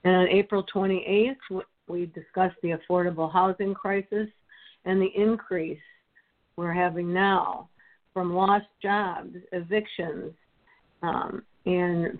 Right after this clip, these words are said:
family who've had covid or have died from covid. So you can look that up, uh, archived on April twenty-eighth.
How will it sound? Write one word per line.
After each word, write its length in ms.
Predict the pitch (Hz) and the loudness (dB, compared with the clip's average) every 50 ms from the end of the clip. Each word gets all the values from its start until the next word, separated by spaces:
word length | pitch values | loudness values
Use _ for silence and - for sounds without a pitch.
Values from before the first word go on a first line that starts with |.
| - - | -4 0
family 400 | - 208 208 208 214 208 196 190 | 2 4 6 6 6 6 6 4
who've 160 | 190 190 185 180 | 2 0 0 -2
had 240 | 185 185 185 175 | -2 -4 -4 -6
covid 640 | - - - 214 214 226 214 190 180 175 170 170 175 | -10 -8 -2 0 0 0 0 -2 -4 -8 -8 -8 -8
or 100 | 170 175 | -8 -8
have 220 | 180 185 180 170 180 | -8 -8 -8 -8 -4
died 380 | 180 175 202 226 240 247 202 - | -2 0 0 0 0 -2 -6 -10
from 200 | - 175 165 160 | -14 -16 -16 -16
covid. 480 | - - 185 180 165 - - - - 214 185 - _ _ _ _ _ _ _ _ _ _ _ _ _ _ _ _ _ _ _ _ _ _ _ _ _ _ | -12 -10 -10 -10 -10 -10 -12 -12 -12 -14 -18 -20 _ _ _ _ _ _ _ _ _ _ _ _ _ _ _ _ _ _ _ _ _ _ _ _ _ _
So 120 | 190 185 | -4 -2
you 140 | 175 185 185 | -2 -2 -2
can 200 | 180 - 190 185 | -2 -2 -2 -2
look 160 | 190 185 185 - | -2 -2 -2 -2
that 220 | 190 190 190 185 | 0 0 2 2
up, 160 | 185 190 - - - | 0 0 -2 -4 -4
uh, 300 | 175 175 175 170 165 - - - _ | -2 -2 -2 -2 -4 -4 -6 -8 _
archived 480 | - 180 180 180 - 185 180 180 170 175 | -4 -4 -4 -2 -2 -2 -2 -2 -2 -4
on 140 | 170 175 175 | -6 -4 -4
April 320 | 175 170 - 180 170 165 - | -6 -6 -6 -8 -8 -8 -8
twenty-eighth. 640 | - 180 170 170 165 160 - - 151 - 156 151 | -8 -6 -6 -6 -6 -8 -8 -8 -8 -8 -8 -12